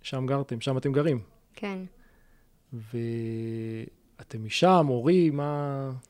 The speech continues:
Speaker 2: אה, שנינו גדלנו בקריית ארבע, מאז שאנחנו ילדים, אה, וגם שם הכרנו. אה,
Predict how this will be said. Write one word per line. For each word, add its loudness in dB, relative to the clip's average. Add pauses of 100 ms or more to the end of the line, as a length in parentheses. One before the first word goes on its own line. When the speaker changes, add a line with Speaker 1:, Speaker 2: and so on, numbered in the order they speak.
(500)
Speaker 2:
אה, -8 (380)
שנינו -2
גדלנו -2
בקריית -8
ארבע, -4 (600)
מאז -12
שאנחנו -10
ילדים, -6 (600)
אה, -8 (640)
וגם -8
שם -8
הכרנו. -4 (800)
אה, -8